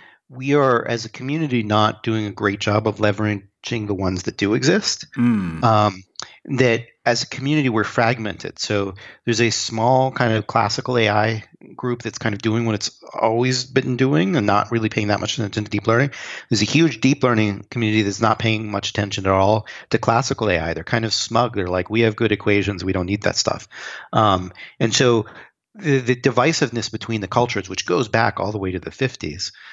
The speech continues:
Speaker 1: um, has kept people from doing the right systems engineering.
Speaker 2: Mm-hmm.
Speaker 1: Um, but I also agree that we probably need to invent a whole bunch of new stuff too. So, you know, we can do much better even with the existing tools. And I think if we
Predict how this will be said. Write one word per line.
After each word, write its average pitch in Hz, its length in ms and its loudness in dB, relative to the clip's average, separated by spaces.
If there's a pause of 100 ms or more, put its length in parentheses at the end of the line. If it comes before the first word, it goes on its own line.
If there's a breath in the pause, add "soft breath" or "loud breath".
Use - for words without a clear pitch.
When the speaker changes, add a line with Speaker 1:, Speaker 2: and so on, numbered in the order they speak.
(220 loud breath)
Speaker 1:
um, 104 400 2 (320 loud breath)
has 120 400 0 (140)
kept - 420 -2 (240)
people 120 280 -6
from 98 180 -12
doing 113 340 -2
the 90 100 -4
right 82 180 -4
systems - 440 -6
engineering. - 600 -4 (180 loud breath)
Speaker 2:
Mm-hmm. 95 260 -2
Speaker 1:
Um, 98 260 4 (500)
but 156 140 4
I 147 40 4
also 147 300 2
agree 117 200 0
that 95 140 -4
we 95 100 -10
probably 98 260 -2
need 92 180 -10
to 95 100 -4
invent 90 260 -6
a 85 60 -6
whole 90 100 -10
bunch 82 220 -4
of 87 180 -8
new 127 220 -6
stuff - 280 -4
too. 101 360 0
So, 104 260 0 (340 loud breath)
you 110 160 2
know, - 240 0
we 151 300 0
can 147 140 2
do 151 100 4
much 156 300 0
better 139 240 4
even 135 280 0
with 113 140 -4
the 110 80 -4
existing 110 460 -2
tools. 95 260 -4
And 98 80 -2
I 98 40 -6
think 120 120 -2
if 120 100 0
we 110 220 2